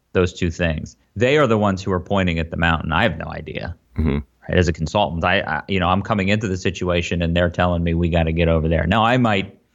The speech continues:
Speaker 1: as a consultant, I might say, "Eh,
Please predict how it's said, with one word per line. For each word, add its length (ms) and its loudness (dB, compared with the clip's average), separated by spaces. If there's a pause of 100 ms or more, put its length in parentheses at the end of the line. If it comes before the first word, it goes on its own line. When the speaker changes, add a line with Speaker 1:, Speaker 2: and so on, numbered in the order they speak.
Speaker 1:
as 160 2
a 60 0
consultant, 640 -2
I 100 2
might 300 0
say, 420 0 (300)
"Eh, 340 2